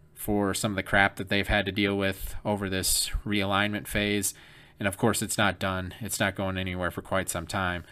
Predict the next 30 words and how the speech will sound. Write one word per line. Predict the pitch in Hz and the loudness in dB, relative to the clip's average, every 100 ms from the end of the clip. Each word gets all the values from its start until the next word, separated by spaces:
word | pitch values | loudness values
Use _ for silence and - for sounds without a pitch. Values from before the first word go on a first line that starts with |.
| - - - - | -20 -20 -20 -10
But | - | 4
like | 110 104 | 6 6
I | |
said, | 95 95 90 | 4 4 4
I | |
wanna | 110 160 165 | 10 10 10
focus | - 131 123 110 | 10 6 6 2
on | 107 | 2
the | 98 | 0
twenty | 113 104 | -2 -2
twenty-three | 92 107 95 107 101 | -2 -2 -2 -2 -2
season, | - 98 95 | 0 0 0
how | 107 95 | 0 0
great | 95 98 - | 2 0 0
this | 98 | -4
team | - 104 95 | -4 -4 -4
is | 90 | -4
gonna | 92 | -6
be. | 90 95 92 - - - - | -2 -2 -2 -6 -20 -20 -4
But | 104 | 2
I | 98 | 4
feel | 117 | 4
like | 104 | 4
I | 95 | 4
have | 101 98 | 4 2
to | 92 | 0
mention | 90 92 - 90 | -2 -2 -2 0
that | 90 | 0
as | 87 87 | -2 -4
well, | 90 90 87 | -2 0 0